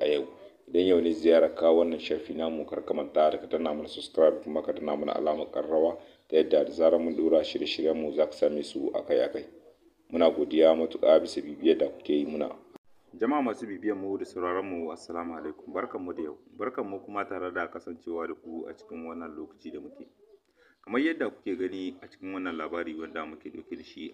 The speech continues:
a yau, inda yanzu yanzu ne mun samu labarin cewa a jamhuriyar Nijar, a cikin babban birnin ƙasar jamhuriyar Nijar, inda hukumomin jami'an tsaro wayanda sun kai juyin mulki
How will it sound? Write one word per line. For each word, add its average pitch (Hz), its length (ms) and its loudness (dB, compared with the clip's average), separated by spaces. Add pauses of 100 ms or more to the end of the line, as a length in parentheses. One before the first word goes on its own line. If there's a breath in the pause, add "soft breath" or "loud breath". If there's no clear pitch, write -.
a 78 80 -8
yau, 73 160 -6
inda 80 300 -10 (160)
yanzu 80 240 -12
yanzu 85 240 -8
ne 82 100 -10
mun 78 220 -12
samu 80 420 -12
labarin 76 480 -10
cewa - 340 -8 (380 loud breath)
a 73 60 -16
jamhuriyar 85 560 -4
Nijar, 80 420 -8
a - 60 -16
cikin - 240 -14
babban 78 320 -10
birnin 80 340 -12
ƙasar - 320 -12
jamhuriyar 78 720 -10
Nijar, 78 380 -12 (100)
inda 82 260 -10 (380 loud breath)
hukumomin 92 540 -6
jami'an 85 400 -8
tsaro 82 260 -8
wayanda 82 480 -8
sun 82 240 -16
kai 78 220 -8
juyin 78 260 -14
mulki 78 340 -10